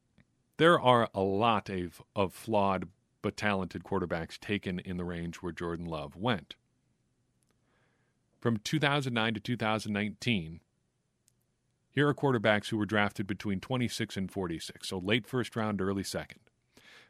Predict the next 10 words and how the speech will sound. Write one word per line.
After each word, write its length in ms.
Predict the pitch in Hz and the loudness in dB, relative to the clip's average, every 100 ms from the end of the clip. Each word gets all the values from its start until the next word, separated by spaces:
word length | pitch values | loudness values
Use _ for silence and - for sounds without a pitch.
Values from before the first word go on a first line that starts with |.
| - | 2
Pat 240 | 131 151 | 4 4
White, 340 | 113 110 87 - _ | 4 2 0 -8 _
Colin 380 | - 131 135 131 | 0 2 2 0
Kaepernick, 560 | 107 104 95 80 - - _ _ | 0 0 0 -6 -14 -20 _ _
Andy 300 | 113 127 127 | 4 4 4
Dalton, 480 | 117 117 101 80 - _ _ 107 | 4 2 2 -6 -16 _ _ -4
Geno 400 | 101 131 127 117 | 0 2 2 0
Smith, 460 | - 113 92 - _ _ _ _ | -2 -4 -4 -8 _ _ _ _
Teddy 240 | - 139 139 | 4 6 4
Bridgewater, 640 | 113 117 98 85 76 - | 4 2 2 -4 -6 -12